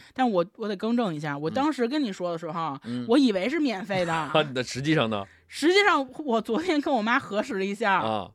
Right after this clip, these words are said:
Speaker 1: 一个人交了四十八块钱的团费。
Speaker 2: 哦，四十八是吗？
Speaker 1: 对。
Speaker 2: 啊，那基本上也等于免费的。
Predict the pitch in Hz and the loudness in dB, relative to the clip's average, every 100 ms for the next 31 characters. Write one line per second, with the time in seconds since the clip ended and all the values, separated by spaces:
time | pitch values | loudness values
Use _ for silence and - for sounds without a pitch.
0 | _ _ _ 285 247 330 254 240 294 277 | _ _ _ 2 4 4 2 2 0 0
1 | 262 240 - 302 311 254 269 254 208 240 | 0 -2 0 0 2 2 2 2 0 -2
2 | 202 190 262 226 - _ - - - - | -2 0 2 0 0 _ -16 -14 -12 -4
3 | 156 127 131 127 131 98 78 277 240 196 | 0 4 6 6 2 -8 -8 2 4 4
4 | 165 - 139 180 214 180 104 110 135 110 | 0 -2 0 0 2 2 2 0 -2 -2
5 | 104 - 87 - | -6 -10 -14 -16